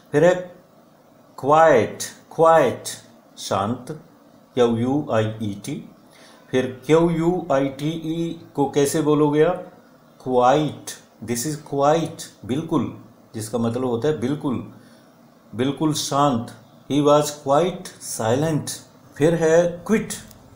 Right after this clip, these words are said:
क्यू यू आई टी। Quit means छोड़ देना,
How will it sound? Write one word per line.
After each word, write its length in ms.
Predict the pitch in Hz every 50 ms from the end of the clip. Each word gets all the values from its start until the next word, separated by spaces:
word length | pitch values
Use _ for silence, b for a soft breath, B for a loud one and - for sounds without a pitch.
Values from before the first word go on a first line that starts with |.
| - - - -
क्यू 240 | - 156 165 170 165
यू 300 | 156 147 156 165 170 170 170
आई 140 | 151 139 131
टी। 200 | 110 - - 110 95 90 - - - - - -
Quit 220 | - 185 190 185 180
means 400 | 170 175 185 180 165 - - -
छोड़ 220 | 175 170 165 160
देना, 380 | 113 117 110 101 95 95 -